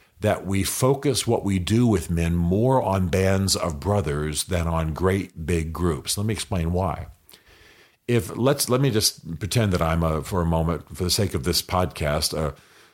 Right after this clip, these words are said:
a men's minister at a big church, and I've got four hundred men. I'm just making this up now.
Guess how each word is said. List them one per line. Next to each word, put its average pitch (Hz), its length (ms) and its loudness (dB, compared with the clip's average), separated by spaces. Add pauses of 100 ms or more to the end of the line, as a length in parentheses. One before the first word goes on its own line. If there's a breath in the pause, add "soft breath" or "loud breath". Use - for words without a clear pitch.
(120)
a 82 120 -4
men's 107 340 2
minister 90 560 0
at 76 100 0
a 82 60 -2
big 95 240 0
church, 82 460 0
and 78 80 -2
I've 73 160 -2
got 76 260 0
four 107 300 2
hundred 82 320 0
men. 67 340 -4
I'm 69 80 -12
just 78 160 -8
making 80 280 -2
this 73 180 0
up - 180 -6
now. - 240 -12